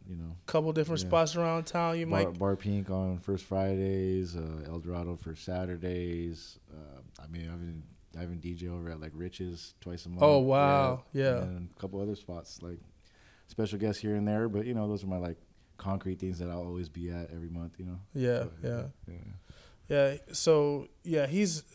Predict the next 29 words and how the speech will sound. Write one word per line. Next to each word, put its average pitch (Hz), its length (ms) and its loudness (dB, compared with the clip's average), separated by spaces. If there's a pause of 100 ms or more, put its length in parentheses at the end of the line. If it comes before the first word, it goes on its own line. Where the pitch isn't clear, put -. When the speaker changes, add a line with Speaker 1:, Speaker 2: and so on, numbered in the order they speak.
(140)
Speaker 2:
heavily, 170 460 8
inf-, 135 260 0 (120)
eh, 160 120 0 (100)
heavily 147 800 6 (720)
deep, 156 300 0
deep 139 240 0
down 135 340 0
within, 127 380 -2 (580)
within, 139 360 -2
like, 127 220 0
s-, - 120 -8
if 143 220 -2
you're, 151 200 2 (140)
like, 143 200 -2
he's 180 200 0
synonymous 151 480 0
with 135 80 -2
San 139 240 0
Diego 139 220 2
hip-hop 135 400 -2
culture, 135 580 -2 (460)
and 120 440 -4 (1120)
his 147 180 0
expression 160 500 2
of 139 300 -2 (380)
that 143 460 4 (300)
is 127 540 -2 (840)
the 143 120 2
link 135 420 0